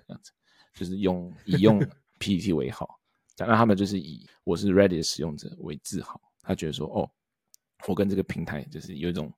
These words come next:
Speaker 1: 认同感”这样子。那他们就希望透过这次I P O能够让这些忠实的用户有这个实质上的 ownership，就你可以实质上拥有一部分的公司。
Speaker 2: 所以是每一个，每一个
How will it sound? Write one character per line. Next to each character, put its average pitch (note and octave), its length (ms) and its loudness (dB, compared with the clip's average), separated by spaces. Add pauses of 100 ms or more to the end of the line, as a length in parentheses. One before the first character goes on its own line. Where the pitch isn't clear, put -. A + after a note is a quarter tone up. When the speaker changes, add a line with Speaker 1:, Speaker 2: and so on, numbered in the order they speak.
Speaker 1:
认 E2+ 160 -2
同 - 180 -12
感” - 180 -16 (120)
这 - 100 -12
样 - 120 -10
子。 - 100 -20 (400)
那 - 180 -4 (280)
他 - 80 0
们 C3+ 100 4
就 B2+ 100 10
希 A#2 200 4
望 A#2 120 8
透 A2+ 220 4
过 G#2 140 8
这 A2+ 200 0
次 G2+ 220 2
I D#2+ 160 0
P - 220 -6
O E2 180 -2
能 F2 160 -2
够 G#2 180 4
让 F#2+ 180 2
这 F2+ 120 -2
些 F2 320 -4 (380)
忠 G2+ 180 4
实 E2 160 -2
的 D2+ 80 4
用 D#2 180 2
户 - 220 -12 (180)
有 D2 220 0
这 D#2+ 80 -2
个 E2+ 60 -2
实 F#2+ 300 0
质 F#2 140 0
上 F2 240 0
的 D2+ 80 -4
ownership， F#2 540 0 (340)
就 C3+ 100 4
你 G#2 120 4
可 G2+ 100 -2
以 G2 100 4
实 F#2+ 280 2
质 F#2 200 0
上 F2 240 0
拥 D#2+ 220 0
有 E2 160 0
一 D2 80 -6
部 G2+ 160 2
分 F2 160 -2
的 D2 80 -6
公 D2 240 -8
司。 - 220 -16 (320)
Speaker 2:
所 F#3 120 4
以 G3 60 10
是 G3+ 100 6
每 D#3 220 8
一 C3 60 4
个， C3 360 2 (120)
每 C3+ 200 4
一 D3 80 2
个 C3+ 360 2